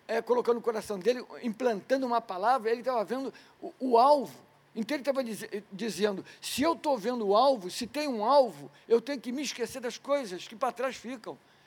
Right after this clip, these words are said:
Eu não posso juntar as coisas que estão lá atrás com as coisas que ainda estão para vir." É mais ou menos o que Deus tá falando pro povo dele. Ele tá dizendo: "Não vos lembreis das coisas passadas."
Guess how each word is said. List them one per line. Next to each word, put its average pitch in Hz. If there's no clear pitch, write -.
Eu 240
não 285
posso 262
juntar 240
as 226
coisas 262
que -
estão 247
lá 262
atrás 254
com -
as 220
coisas 254
que 254
ainda 254
estão 277
para 254
vir." 220
É 277
mais 285
ou 254
menos 226
o 240
que -
Deus 240
tá 262
falando 247
pro 240
povo 247
dele. 196
Ele 240
tá 269
dizendo: 240
"Não 320
vos 247
lembreis 285
das 247
coisas 302
passadas." -